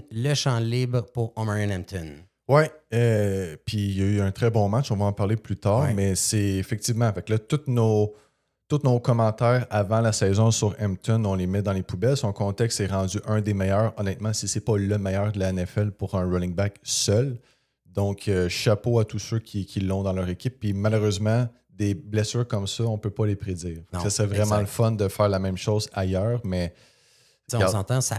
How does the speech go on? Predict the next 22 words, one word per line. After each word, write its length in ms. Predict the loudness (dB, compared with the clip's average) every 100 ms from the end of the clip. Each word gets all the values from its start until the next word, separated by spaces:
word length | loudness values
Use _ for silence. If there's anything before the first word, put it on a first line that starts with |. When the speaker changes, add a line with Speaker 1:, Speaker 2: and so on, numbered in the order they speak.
| 0
Speaker 1:
paniquait. 640 | 2 4 4 2 2 4 4
Les 120 | 4
owners 540 | 6 6 6 4 2 0
de 280 | 0 0 -2
Hampton 340 | -2 0 2 2
paniquaient 440 | 2 0 0 -2
après 240 | -4 -2 -4
les 100 | -2
deux 160 | -4
premières 320 | -2 0 0
semaines. 380 | -2 -2 -2 -2
C'est 140 | -2 -4
un 80 |
bon 140 | -2 -2
exemple 340 | -2 0 -2
comme 180 | 0 -2
quoi 120 | 2
Speaker 2:
Ouais. 60 | 2
Speaker 1:
les 80 | 2
choses 220 | -2 -4
peuvent 220 | -4 -6
changer 440 | -6 -8 -6 -8